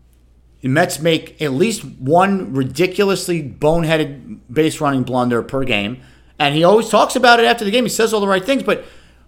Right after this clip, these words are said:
when the mistakes keep repeating themselves, at what point do you say the manager is not getting through to the players?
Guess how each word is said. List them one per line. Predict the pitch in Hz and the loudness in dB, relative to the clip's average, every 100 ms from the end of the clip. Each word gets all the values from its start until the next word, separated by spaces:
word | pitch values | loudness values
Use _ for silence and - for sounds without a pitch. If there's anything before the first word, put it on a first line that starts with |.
| - | -4
when | 214 202 - | -2 -2 -2
the | 170 | -2
mistakes | 185 - 247 - | 0 2 0 0
keep | - 247 | -6 -6
repeating | - - 285 269 | -8 -4 0 2
themselves, | 180 - 156 165 | 0 -2 -2 0
at | 156 | -2
what | 208 208 | -2 -2
point | 233 233 208 | -4 -4 -6
do | |
you | 185 | -6
say | 180 208 | -2 -2
the | 175 | 0
manager | 180 202 208 185 | 0 0 0 -2
is | 185 | -4
not | 180 175 | -2 -2
getting | 175 156 | -4 -6
through | - 185 | -6 -6
to | |
the | 135 | -6
players? | 135 269 311 - - - | -4 -4 -4 -8 -16 -20